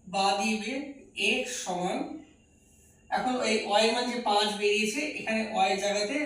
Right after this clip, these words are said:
ওয়াই এর মান পাঁচ বসাবো। তাই লিখছি টু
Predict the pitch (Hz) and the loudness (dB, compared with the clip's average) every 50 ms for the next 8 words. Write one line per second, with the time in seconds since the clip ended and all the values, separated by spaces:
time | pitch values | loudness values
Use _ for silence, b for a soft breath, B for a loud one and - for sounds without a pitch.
0 | - - - - - - - 185 190 196 190 190 214 247 269 - - - - - | -4 -6 -10 -16 -12 -6 -2 -2 0 0 0 0 0 0 0 0 0 2 2 2
1 | 214 220 220 214 - - - - - - - - - - - - - - - _ | 2 0 0 -2 -4 -4 -4 -6 -8 -10 -14 -16 -20 -20 -20 -20 -20 -20 -20 _
2 | - - - 190 196 214 214 202 - - 240 220 220 220 220 - - 202 208 | -10 -4 -2 -2 -2 -2 -4 -6 -8 -8 -8 -8 -8 -10 -12 -14 -12 -8 -6